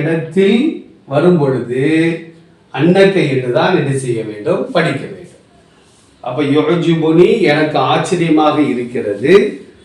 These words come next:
அன்னக்க காயிமுன், நிச்சயமாக நீ நின்று கொண்டிருப்பதாகிறது எனக்கு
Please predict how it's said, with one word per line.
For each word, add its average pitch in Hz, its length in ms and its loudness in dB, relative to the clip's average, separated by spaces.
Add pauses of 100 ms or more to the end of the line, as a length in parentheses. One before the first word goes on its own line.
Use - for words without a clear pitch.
(380)
அன்னக்க 180 420 2 (240)
காயிமுன், 107 560 -2 (240)
நிச்சயமாக 135 680 2 (960)
நீ 165 80 4 (140)
நின்று 226 440 4
கொண்டிருப்பதாகிறது 151 1000 2 (140)
எனக்கு 156 240 -2